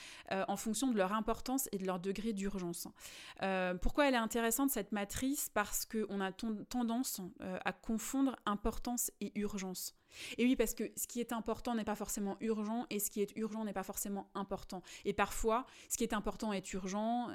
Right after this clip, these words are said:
ce qui est urgent est important. Et voilà, on a parfois, on a vraiment du mal, euh, dans beaucoup de cas, à dissocier justement l'importance de l'urgence. Euh, et, euh,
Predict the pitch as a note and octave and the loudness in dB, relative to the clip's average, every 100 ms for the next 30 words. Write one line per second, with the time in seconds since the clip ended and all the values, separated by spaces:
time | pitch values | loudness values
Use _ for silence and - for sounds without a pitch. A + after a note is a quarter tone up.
0 | A#2 - - G3 - G3+ G3+ F#3+ F#3 F3+ | -6 -6 -4 -4 -4 -2 -2 -2 -2 -2
1 | F3+ - A3 A#3 - F#3+ F#3 F#3+ - G#3 | -2 -2 0 0 -2 -4 0 2 2 2
2 | G3 - - - A#3 A#3+ G#3 - G#3+ G#3 | 2 0 -8 -2 0 0 -2 0 2 2
3 | A3 A#3+ B3+ A3+ G#3+ A3+ B3+ A#3+ F#3+ F#3 | 2 4 4 4 4 4 4 2 2 0
4 | G3 G3 F#3 A3 - G#3+ A3 A3 C4 - | -2 -2 -2 -4 -6 -4 0 0 -2 -10
5 | - - - F#3 G#3+ - A#3 - A#3+ G#3+ | -12 -2 0 0 0 0 0 0 0 -2
6 | G#3 - G#3 G#3 G3+ G3+ G3+ - A3 G3 | -2 -2 -2 0 0 0 -2 -2 -2 -2
7 | F#3 F3+ F#3 F3 - - - - - - | -4 -4 -6 -8 -10 -14 -16 -16 -16 -8
8 | - F#3+ F#3+ F#3 F#3 F#3 - - - - | -2 0 2 2 2 0 0 -2 -4 -2
9 | G3+ G#3+ G3+ F#3+ F#3+ F#3 F#3 | 0 4 6 4 4 0 -4